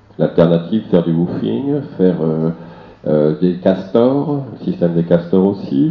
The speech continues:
faire du sel, faire de l'autoconstruction, faire des chantiers participatifs, faire, euh, des coopératives, c'est, on est dans de l'alternative. Donc on est dans des mouvements très sympathiques,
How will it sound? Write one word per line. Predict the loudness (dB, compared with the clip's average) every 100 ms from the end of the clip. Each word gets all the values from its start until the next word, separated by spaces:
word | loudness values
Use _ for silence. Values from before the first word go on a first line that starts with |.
| 0
faire | -2 -2 0
du | -2
sel, | -2 0 2 2 -2 0
faire | 0 2
de | 0
l'autoconstruction, | 0 -2 -4 -4 -6 -8 -6 0 0
faire | 2 0
des | -2
chantiers | -4 -4 -2
participatifs, | -2 -4 -4 -6 0 0 0 -2 -4 0
faire, | 2 4
euh, | 2 0 -6 -14 -20 -6 0
des | 4
coopératives, | 4 4 2 2 0 0 2 -2
c'est, | -4 -4 0
on | 2
est | 0
dans | -2 -4
de | -2
l'alternative. | 0 0 0 -2 -4 -6 -8 -6 0
Donc | 0 0
on | -6
est | -4
dans | -4 -4
des | -4
mouvements | -8 0 0
très | 4 2
sympathiques, | 2 -2 -2 0 -2 0